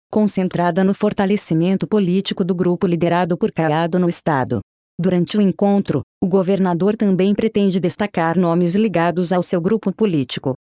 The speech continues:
Um dos anúncios previstos é a apresentação do atual vice-governador Daniel Vilela,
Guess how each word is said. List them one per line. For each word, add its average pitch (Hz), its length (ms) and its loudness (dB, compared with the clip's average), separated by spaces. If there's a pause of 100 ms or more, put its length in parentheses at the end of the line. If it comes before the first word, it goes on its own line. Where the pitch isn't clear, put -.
(260)
Um 226 200 4
dos 185 220 0
anúncios 208 520 0
previstos 170 720 -2
é 185 80 4
a 185 80 2
apresentação 160 800 0
do 196 80 0
atual 180 360 0
vice-governador 185 1040 0
Daniel 196 400 2
Vilela, 185 540 0